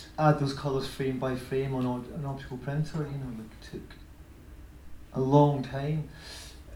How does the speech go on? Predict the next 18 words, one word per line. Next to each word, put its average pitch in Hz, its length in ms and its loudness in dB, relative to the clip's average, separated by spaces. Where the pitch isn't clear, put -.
And 151 100 2
then 156 180 8
the 143 120 4
Horrors 160 400 6
one, 139 280 4
which 123 200 -2
similar 190 920 4
kind 131 220 -4
of 113 180 -4
atmosphere, 143 560 0
was 120 160 -4
done 117 400 -10
digitally, 127 680 -10
but, 120 120 -8
but 180 100 8
not 202 300 8
digitally 165 480 4
because 131 400 -2